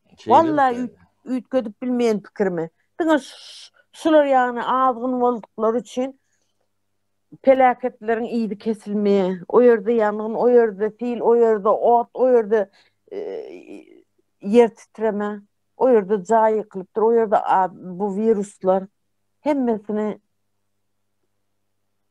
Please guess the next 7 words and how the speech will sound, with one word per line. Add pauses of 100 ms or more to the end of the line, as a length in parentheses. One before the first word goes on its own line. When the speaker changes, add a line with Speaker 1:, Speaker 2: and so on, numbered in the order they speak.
(680)
Speaker 2:
şu (500)
şeriata
sygmaýan (140)
hereketlerden (1500)
düşün,
diýip
düşünýän.